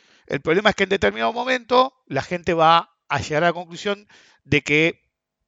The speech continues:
el dólar no es lo mejor. Va a empezar a pegar mucho la hipótesis y la teoría más bien del fiat money, ¿sí? El dinero fiduciario, y la gente puede volcarse a activos más duros.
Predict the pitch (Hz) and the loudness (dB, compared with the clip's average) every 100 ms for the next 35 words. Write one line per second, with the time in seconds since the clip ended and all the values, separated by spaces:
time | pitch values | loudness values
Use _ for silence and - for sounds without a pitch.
0 | _ _ - 139 170 165 135 123 113 104 | _ _ -8 0 2 2 0 -8 -16 -20
1 | - - _ _ - 151 143 156 180 180 | -20 -20 _ _ 0 0 0 -2 2 2
2 | 156 - 143 185 196 147 147 202 185 - | 2 0 2 4 4 2 -6 -18 -10 -2
3 | 185 165 123 147 - 143 147 139 - - | 0 0 -4 -8 -8 -10 -10 -14 -14 -20
4 | - 135 127 - 123 131 190 147 120 117 | -12 -4 -4 -6 -10 -8 -4 -2 -2 -6
5 | 117 127 120 _ - _ 127 123 - 147 | -8 -8 -8 _ -20 _ -8 -6 -8 -4
6 | 139 - 175 240 208 202 262 _ - - | -4 -2 -2 0 0 -4 -18 _ -18 -10
7 | 165 131 123 123 123 - 135 131 131 - | -8 -10 -10 -12 -12 -16 -18 -18 -16 -12
8 | 220 247 208 165 170 196 - - - - | 0 4 6 4 0 -2 -6 -18 -10 2
9 | 220 - 220 214 170 175 170 147 139 - | 2 2 -2 -4 -4 -4 -2 -4 -2 2
10 | 170 - 160 127 156 143 123 127 120 143 | 0 0 -6 -6 -8 -8 -6 -6 -6 -6
11 | 127 104 - | -8 -10 -20